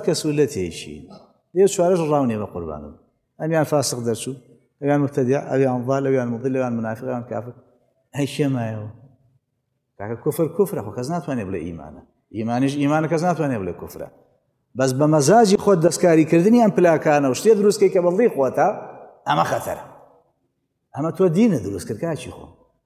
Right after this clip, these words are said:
ئەتەوێ دین بە زەوقی تۆ بێ، بە مەزاجی تۆ بێ. ئەمە غەڵەتە. خوا پەنام. چێ لەوێ ڕووی ڕەشە ئەوانەی کە زۆر، زۆر مجرمن. خوا پەنامان بە تاوانکار. «یعرف المجرمون بسیماهم.»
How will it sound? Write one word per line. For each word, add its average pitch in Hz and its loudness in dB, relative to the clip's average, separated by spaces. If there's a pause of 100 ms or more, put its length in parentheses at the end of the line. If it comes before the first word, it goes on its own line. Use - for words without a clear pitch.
(640)
ئەتەوێ 165 4
دین 214 4
بە 165 4
زەوقی 220 4
تۆ 120 -2
بێ، 87 -14 (320)
بە 143 4 (100)
مەزاجی 165 4
تۆ 127 2 (100)
بێ. 90 -4
ئەمە 131 -2
غەڵەتە. 101 -2 (560)
خوا 120 -2
پەنام. 80 -12 (1900)
چێ 202 4
لەوێ 202 8
ڕووی 180 8
ڕەشە 165 2
ئەوانەی 156 2
کە 160 4 (120)
زۆر، 160 4 (120)
زۆر 170 4 (140)
مجرمن. 117 -2 (1000)
خوا 117 0
پەنامان 120 -2
بە 120 0 (100)
تاوانکار. 101 -4 (260)
«یعرف 165 2
المجرمون 156 2 (1700)
بسیماهم.» 110 -6